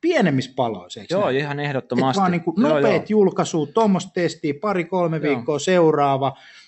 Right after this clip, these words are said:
Speaker 1: ja, ja, ja, ja tota, tän tyyppistä.
Speaker 2: Mut
Speaker 1: Ja
Speaker 2: sit, sit
Speaker 1: niin.
Speaker 2: miettii, niinku, miettii sillä lailla, että miksi se tehdään. Se on niinku mun mielestä tärkeetä aina. Ihan joka
Speaker 1: Just näin.
Speaker 2: tekemistä, miksi sä teet sen, ja sitten sit se, tota,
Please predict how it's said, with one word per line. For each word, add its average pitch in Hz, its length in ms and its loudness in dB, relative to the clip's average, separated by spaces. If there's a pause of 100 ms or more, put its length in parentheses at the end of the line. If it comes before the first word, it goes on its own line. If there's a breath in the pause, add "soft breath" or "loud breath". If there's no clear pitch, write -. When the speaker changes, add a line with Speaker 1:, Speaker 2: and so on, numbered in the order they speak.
(100)
Speaker 1:
ja, 135 240 0
ja, 135 220 0
ja, 139 200 -4
ja 135 140 -8
tota, 127 360 -4 (120)
tän 143 200 0
tyyppistä. 117 440 -6
Speaker 2:
Mut 120 100 -4
Speaker 1:
Ja 175 80 -2
Speaker 2:
sit, - 100 -16 (140)
sit 175 140 0
Speaker 1:
niin. 160 120 2
Speaker 2:
miettii, 180 420 2
niinku, 151 360 0
miettii 156 420 0
sillä 143 220 -2
lailla, 127 160 2
että 123 160 -6
miksi 156 260 -6
se 120 100 -8
tehdään. 104 440 -8 (180)
Se 143 200 -6
on 143 100 -2
niinku 123 160 -4
mun 117 160 -2
mielestä 113 220 -10
tärkeetä 92 580 -10
aina. 82 180 -18 (140)
Ihan 123 320 -10
joka 127 200 -6
Speaker 1:
Just 117 100 -8
näin. 120 120 -4
Speaker 2:
tekemistä, 110 380 -8
miksi 156 200 -4
sä 131 80 -8
teet 117 280 -4
sen, 110 300 -12
ja 127 100 -12
sitten 131 340 -8 (140)
sit 127 200 -12
se, 123 160 -4
tota, 120 320 -4